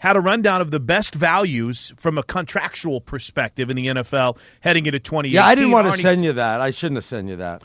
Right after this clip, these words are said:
Speaker 1: You shouldn't have, because
Speaker 2: No,
Speaker 1: I think you
Speaker 2: no.
Speaker 1: probably forgot you even
Speaker 2: Yeah.
Speaker 1: sent it to me.
Speaker 2: Right,
Speaker 1: But
Speaker 2: and now you're gonna geek out, and then I made the big mistake of right before the show, I saw a list of, like,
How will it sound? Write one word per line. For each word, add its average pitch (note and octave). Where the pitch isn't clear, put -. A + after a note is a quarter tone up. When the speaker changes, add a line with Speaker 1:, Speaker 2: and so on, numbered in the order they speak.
Speaker 1:
You G#3+
shouldn't D4
have, F#2
because D3
Speaker 2:
No, F3+
Speaker 1:
I -
think -
you G#2
Speaker 2:
no. F2+
Speaker 1:
probably F#3+
forgot D#3+
you D3+
even A#2
Speaker 2:
Yeah. C#3
Speaker 1:
sent D#3
it A#2+
to A2
me. F2+
Speaker 2:
Right, D#3+
Speaker 1:
But F#3+
Speaker 2:
and G3
now G#3+
you're G#3+
gonna G#3
geek G#3+
out, G3+
and G3+
then F#3+
I F#3
made G3
the E3+
big G3+
mistake F#3+
of C#3
right F#3
before F3+
the D#3
show, F#3
I D#3
saw E3
a D3+
list E3+
of, C#3
like, D3